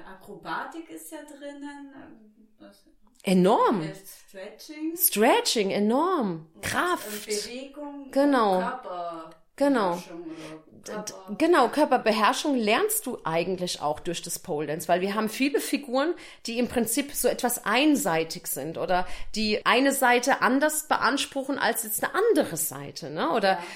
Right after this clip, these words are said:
Speaker 2: wo du dich nach oben drückst, einhängst und die Hüfte musst du jetzt in die komplett ge-, entgegengesetzte Richtung.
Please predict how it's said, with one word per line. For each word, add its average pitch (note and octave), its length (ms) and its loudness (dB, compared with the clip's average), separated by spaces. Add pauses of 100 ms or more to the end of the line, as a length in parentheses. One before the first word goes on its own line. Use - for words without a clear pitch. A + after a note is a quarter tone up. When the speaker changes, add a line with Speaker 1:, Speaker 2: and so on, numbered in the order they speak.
Speaker 2:
wo A3+ 100 0
du A#3 140 0
dich - 260 0
nach G#3 220 -2
oben D#4 340 6
drückst, - 420 -4
einhängst C4+ 640 4
und A3 140 -2
die F#3+ 120 -4
Hüfte C#4+ 360 0
musst D#4+ 260 -2
du C4+ 40 -2
jetzt C4+ 200 -2
in B3 60 -6
die A#3 80 -8
komplett B3+ 400 -2
ge-, - 100 -6
entgegengesetzte A#3+ 1120 0
Richtung. G#3 320 -2